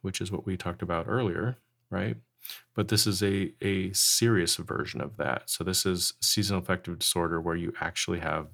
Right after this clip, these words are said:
symptoms of clinical depression during that time of the year. Next, you have teen depression.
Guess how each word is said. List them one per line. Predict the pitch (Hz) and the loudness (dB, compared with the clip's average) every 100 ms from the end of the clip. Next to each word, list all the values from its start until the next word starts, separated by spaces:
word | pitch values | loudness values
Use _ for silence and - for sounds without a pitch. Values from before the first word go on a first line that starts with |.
| - | -4
symptoms | - - 98 95 82 82 | -2 0 0 -2 -2 -4
of | 82 | -6
clinical | - 85 80 76 | -4 -4 -4 -6
depression | 69 - - 90 - 71 110 - _ | -8 -8 -4 -2 -2 -4 -8 -10 _
during | - 78 | -4 -2
that | 76 - | -4 -4
time | 85 85 | -4 -2
of | - | -2
the | |
year. | - 62 113 - _ _ - - - - - - - _ | -2 -4 -6 -12 _ _ -20 -18 -16 -16 -16 -18 -20 _
Next, | 101 113 - | 4 4 4
you | 104 | 2
have | 92 - | 2 0
teen | - 117 123 | 2 4 4
depression. | 117 135 131 - 147 | 4 4 4 2 0